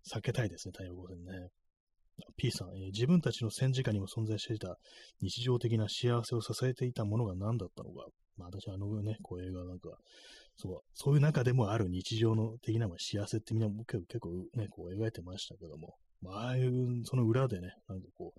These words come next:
う、ね、いろいろ人がなんかこう、泣いていたっていうね、まあ、そういうことが非常にあるというね、そういうことですからね。はい、まあ、そんな感じね、本日はこの辺りで、えー、終わりたいと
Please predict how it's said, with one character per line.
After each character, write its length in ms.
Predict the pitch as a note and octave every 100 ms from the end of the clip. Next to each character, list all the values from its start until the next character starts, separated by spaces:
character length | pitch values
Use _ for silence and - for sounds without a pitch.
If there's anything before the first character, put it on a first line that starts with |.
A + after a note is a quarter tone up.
| _ - - - - _ _
う、 40 | G2+
ね、 180 | F#2 A2+
い 80 | F#2+
ろ 80 |
い 40 | F#2
ろ 60 | G2
人 180 | -
が 140 | G2 G2+
な 80 | G2+
ん 80 |
か 80 | G2 F2
こ 180 | F#2
う、 40 | F2+
泣 160 | F#2
い 40 | G2
て 100 | G2+
い 60 |
た 100 | G2
っ 20 | - -
て 60 |
い 60 | D2
う 20 |
ね、 160 | C#2+ C2+
ま 80 |
あ、 20 | D2+
そ 80 | -
う 40 |
い 20 | F#2+
う 20 |
こ 0 |
と 60 | F2
が 40 |
非 60 | G2
常 60 |
に 80 | F#2+
あ 120 | G2
る 100 | G#2+
と 100 | -
い 60 | -
う 20 |
ね、 240 | - G2 F2+ _ _ _
そ 140 | - -
う 20 |
い 20 |
う 40 |
こ 80 | F#2
と 80 | G2+
で 80 | F2+
す 80 | -
か 80 | -
ら 140 | F2
ね。 60 | F#2 G#2 G2+ G2+ - _ _ - - _ - - _ _ _ _ _ _
は 120 | -
い、 40 | G#2
ま 80 | A2+
あ、 20 |
そ 100 | A#2+
ん 60 | A2
な 80 | G2+
感 180 | G2+
じ 120 | G2+ G2
ね、 80 |
本 180 | - G2+
日 240 | F2+ - -
は 80 | -
こ 120 | -
の 80 | F#2+
辺 240 | - F2
り 100 | E2+
で、 60 | E2+ A2 F#2+
え 40 |
ー、 20 |
終 100 | F2+
わ 100 | F#2+
り 80 | F#2+
た 160 | - G2+
い 60 | -
と 120 | -